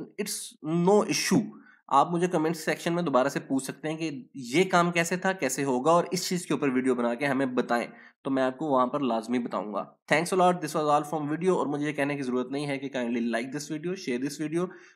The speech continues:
और न्यू कंटेंट राइटर्स, जो कंटेंट राइटर बनना चाह रहे हैं या जिन्हें कंटेंट राइटिंग से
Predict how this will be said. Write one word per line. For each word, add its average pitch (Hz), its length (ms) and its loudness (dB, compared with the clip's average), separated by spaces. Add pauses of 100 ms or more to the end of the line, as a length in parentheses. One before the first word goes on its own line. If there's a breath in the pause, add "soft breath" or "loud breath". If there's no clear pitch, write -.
(100)
और 170 120 2
न्यू 196 220 0
कंटेंट 208 420 2
राइटर्स, 196 380 0
जो 170 140 -4
कंटेंट 170 420 0
राइटर 175 280 0
बनना 131 320 2
चाह 131 200 4
रहे 151 160 0
हैं 170 140 0
या 170 100 0
जिन्हें 143 280 -2
कंटेंट 143 340 0
राइटिंग 143 300 -2
से 160 100 -4